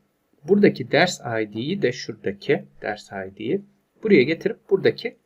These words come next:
derslerle ilişki kurduracağız. Bunu da getirdik böyle. Okey dedik. Hmm,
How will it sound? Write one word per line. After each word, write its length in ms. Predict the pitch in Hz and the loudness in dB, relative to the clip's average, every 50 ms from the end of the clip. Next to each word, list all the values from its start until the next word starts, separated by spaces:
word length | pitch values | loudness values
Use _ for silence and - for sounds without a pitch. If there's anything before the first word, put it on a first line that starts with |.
| _ _ - | _ _ 0
derslerle 520 | 147 143 139 - - - 120 117 117 - - | 0 0 0 -2 -4 -4 -4 -4 -4 -6 -8
ilişki 600 | 131 139 117 - - - - - 127 - - _ _ - | -8 -8 -8 -6 -8 -8 0 0 0 0 0 _ _ -10
kurduracağız. 720 | - - 101 - - - - _ - - 175 339 - - _ - | -10 -10 -10 -10 -14 -20 -20 _ -6 -6 -6 -6 -6 -12 _ -20
Bunu 140 | - 113 - | -20 -20 -16
da 40 | 147 | -8
getirdik 600 | 143 139 139 139 - - _ _ _ _ - - | -6 -6 -6 -6 -8 -20 _ _ _ _ -4 -2
böyle. 300 | 120 123 131 160 175 _ _ _ _ _ _ _ _ _ _ _ _ _ _ _ _ _ _ _ _ _ _ _ _ _ _ _ _ _ _ _ _ _ _ _ _ _ _ _ _ _ _ | 0 0 0 -2 -8 _ _ _ _ _ _ _ _ _ _ _ _ _ _ _ _ _ _ _ _ _ _ _ _ _ _ _ _ _ _ _ _ _ _ _ _ _ _ _ _ _ _
Okey 320 | _ - 123 104 101 - | _ -8 -6 -6 -6 -8
dedik. 420 | 92 - _ _ - - - - _ _ _ _ _ _ _ _ _ _ _ _ _ _ _ _ _ _ _ _ _ _ _ _ _ _ _ _ _ _ _ _ _ _ _ _ _ _ _ _ _ _ _ _ _ _ _ _ _ _ _ _ _ _ _ _ _ _ _ _ _ _ _ _ _ _ _ _ _ _ _ _ _ _ _ _ _ _ _ _ _ _ _ _ | -14 -20 _ _ -20 -20 -20 -20 _ _ _ _ _ _ _ _ _ _ _ _ _ _ _ _ _ _ _ _ _ _ _ _ _ _ _ _ _ _ _ _ _ _ _ _ _ _ _ _ _ _ _ _ _ _ _ _ _ _ _ _ _ _ _ _ _ _ _ _ _ _ _ _ _ _ _ _ _ _ _ _ _ _ _ _ _ _ _ _ _ _ _ _
Hmm, 520 | - 123 - - 120 120 120 123 120 123 | -20 -20 -18 -18 -18 -16 -16 -16 -16 -16